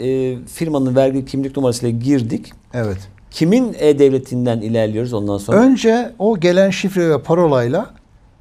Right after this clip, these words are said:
Speaker 2: o şirket veri sorumluları sicilinde kayıtlı bir,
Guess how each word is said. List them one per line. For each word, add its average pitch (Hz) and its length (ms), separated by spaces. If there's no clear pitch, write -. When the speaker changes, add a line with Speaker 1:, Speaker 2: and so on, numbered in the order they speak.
Speaker 2:
o 233 320
şirket - 840
veri 151 240
sorumluları 139 540
sicilinde 151 760
kayıtlı 160 560
bir, 170 220